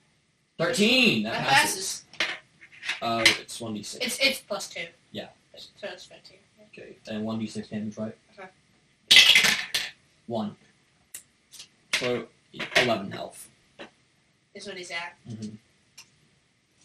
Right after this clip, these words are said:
Speaker 1: All right, now it's your turn.
Speaker 2: It's Viking six's turn.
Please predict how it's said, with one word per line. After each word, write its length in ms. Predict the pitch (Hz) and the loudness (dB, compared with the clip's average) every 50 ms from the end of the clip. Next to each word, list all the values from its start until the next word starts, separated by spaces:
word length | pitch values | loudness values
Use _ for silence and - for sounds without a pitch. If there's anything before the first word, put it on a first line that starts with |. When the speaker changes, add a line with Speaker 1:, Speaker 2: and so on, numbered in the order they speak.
| _ - - 160 | _ -4 0 0
Speaker 1:
All 80 | 147 123 | 0 0
right, 80 | - - - - - | 0 -2 -6 -6 -6
now 180 | 120 120 120 117 | -6 -6 -4 -4
it's 100 | - - | -6 -6
your 80 | 101 | -8
turn. 120 | 92 - - | -8 -8 -6
Speaker 2:
It's 140 | 226 220 226 | -6 -4 2
Viking 500 | 247 254 240 233 226 226 226 226 220 208 - | 4 4 4 4 2 -2 -6 -8 -8 -8 -8
six's 480 | - - - 214 208 - 190 180 - - | -8 -6 -6 -6 -6 -8 -10 -12 -12 -12
turn. 100 | 180 | -12